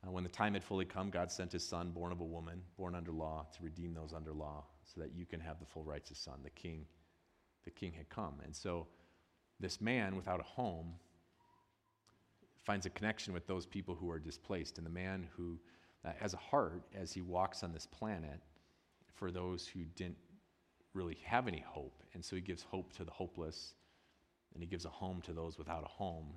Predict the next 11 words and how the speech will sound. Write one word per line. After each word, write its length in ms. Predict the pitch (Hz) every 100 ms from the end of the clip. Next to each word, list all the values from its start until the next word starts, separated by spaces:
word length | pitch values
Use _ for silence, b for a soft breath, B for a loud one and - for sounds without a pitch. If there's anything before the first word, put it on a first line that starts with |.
| - -
and 100 | 80
he 260 | 85 80 - -
gives 200 | 90 -
healing 420 | - 101 92 87
to 120 | 78
those 240 | 82 82 78
who 80 | 82
are 80 |
blind, 480 | 76 85 82 82 78 - B B B B B -
and 180 | 90 85
he 280 | 90 85